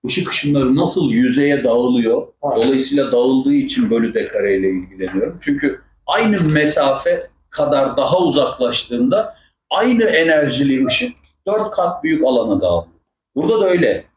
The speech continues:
Speaker 1: Elektrik alan yüklü, e, parçacık kaynak olacak şekilde D kadar gittiğinde belirli bir yüzeyde belirli bir miktar elektrik alan var. Belirli bir şiddet var. İki katına gittiğinde aynı şiddet başka dört katlık bir alana dağıtılmış oluyor.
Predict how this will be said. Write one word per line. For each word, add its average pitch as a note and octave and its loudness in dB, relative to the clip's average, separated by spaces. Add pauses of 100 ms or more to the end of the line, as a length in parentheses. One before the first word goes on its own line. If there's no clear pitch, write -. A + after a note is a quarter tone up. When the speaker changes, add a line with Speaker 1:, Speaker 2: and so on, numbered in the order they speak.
Speaker 1:
Elektrik F3 0
alan F#3+ 0
yüklü, F3 0
e, C3+ -2 (460)
parçacık D3 -2
kaynak D#3+ 0
olacak D3 2
şekilde G2 -4 (320)
D G3 0
kadar F#3+ 2
gittiğinde E3+ -4
belirli F3 2
bir F3+ -2
yüzeyde F3 0
belirli F3+ 0
bir F#3 -2
miktar C#3 -2
elektrik A#2 -4
alan G#2 0
var. - 0 (260)
Belirli C#3 -2
bir D#3 -2
şiddet D3+ -2
var. - -2
İki D3 -4
katına G#3+ 0
gittiğinde E3+ -2
aynı A#3+ 2
şiddet - -4
başka F3+ -2 (400)
dört G3+ -2
katlık F3 -4
bir F3 -4
alana B2+ 2
dağıtılmış F2 -4
oluyor. - -20